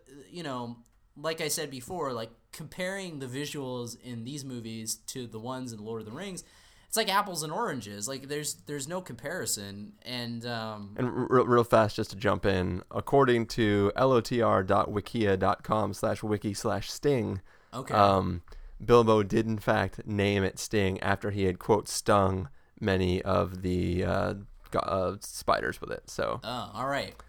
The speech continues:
Speaker 1: We've
Speaker 2: So
Speaker 1: been
Speaker 2: I,
Speaker 1: proved wrong.
Speaker 2: I'm wrong there, but it just, the way it happened, I,
Speaker 1: Yeah,
Speaker 2: it,
Speaker 1: the
Speaker 2: it
Speaker 1: w-,
Speaker 2: just
Speaker 1: the way
Speaker 2: felt,
Speaker 1: it
Speaker 2: it wa-, it was
Speaker 1: happens.
Speaker 2: too quickly for me to, like, be like, "Oh, that seems legit." It just felt, like,
Speaker 1: Like
Speaker 2: really weird, like, "Oh, cool."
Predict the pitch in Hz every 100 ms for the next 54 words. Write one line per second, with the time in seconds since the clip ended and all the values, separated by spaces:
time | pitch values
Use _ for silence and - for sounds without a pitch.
0 | - 110 120 131 110 - 151 156 160 156
1 | - 135 117 98 98 - 101 101 107 120
2 | 127 117 107 95 95 104 107 127 - -
3 | 120 110 143 123 113 123 120 101 92 87
4 | - - 110 139 120 131 120 131 - 151
5 | 139 143 120 139 143 107 151 - - 202
6 | - 170 - 131 110 - 110 107 104 101
7 | 107 101 101 101 92 98 104 101 95 -
8 | - 120 117 135 120 110 101 95 104 104
9 | 110 92 - 120 110 101 104 107 101 98
10 | 98 98 98 - 135 107 98 - 123 110
11 | 101 110